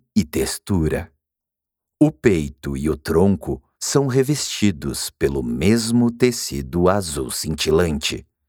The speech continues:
com bordados em curvas repetidas que se irradiam a partir do centro. Um elemento esférico ornamentado,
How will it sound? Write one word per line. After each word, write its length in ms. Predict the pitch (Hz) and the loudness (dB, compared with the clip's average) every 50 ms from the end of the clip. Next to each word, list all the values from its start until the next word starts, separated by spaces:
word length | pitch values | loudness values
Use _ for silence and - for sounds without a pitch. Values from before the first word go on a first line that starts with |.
| _ _ - | _ _ -2
com 220 | - 80 71 76 | -2 0 0 -2
bordados 840 | 64 65 64 - 57 58 67 67 71 85 92 92 - 101 92 - 78 | -2 -2 -4 -4 -4 -4 -2 0 0 -2 -4 -4 -4 -4 -4 -2 -4
em 100 | 73 67 | -6 -6
curvas 600 | 71 - - 78 73 73 67 62 69 65 - - | -6 -8 -4 -4 -2 -2 -2 -4 -4 -4 -4 -4
repetidas 960 | - - 117 120 - 196 - - - 95 85 82 78 92 98 101 - - - _ | 0 -2 -2 2 2 0 0 2 0 0 0 0 2 2 2 2 2 -6 -12 _
que 140 | - - 117 | -2 -2 0
se 220 | 120 - - 123 | 0 0 0 2
irradiam 880 | 117 123 120 113 127 131 120 104 - 80 95 98 92 85 73 64 62 62 | 2 2 0 0 0 -2 -2 -2 -4 -2 0 2 2 2 2 0 -2 -8
a 80 | 65 67 | -10 -8
partir 600 | - - 65 65 67 - - - 76 76 73 80 | -6 -6 -6 -6 -6 -8 -8 -2 0 0 0 0
do 160 | 73 69 90 92 | 0 -2 -2 -2
centro. 600 | - - 92 80 71 65 - - - - - _ _ _ _ _ _ _ _ _ _ _ - | -2 -2 -2 0 -2 -2 -6 -6 -8 -8 -10 _ _ _ _ _ _ _ _ _ _ _ 0
Um 200 | 123 147 170 180 | 2 4 4 4
elemento 560 | 180 180 180 131 92 82 73 73 73 - 78 | 4 4 4 2 2 0 0 -4 -2 -2 -2
esférico 1000 | 73 - - - - 82 76 69 69 64 62 57 - - 65 65 65 65 65 80 | -2 -2 -6 -8 -4 -2 -2 0 -2 -4 -6 -10 -12 -10 -8 -6 -6 -2 4 4
ornamentado, 1040 | 101 117 131 123 113 90 82 78 73 71 71 - 69 71 87 98 85 71 69 - | 4 4 4 2 0 0 0 0 -4 -4 -6 -4 -2 0 0 0 0 -4 -8 -10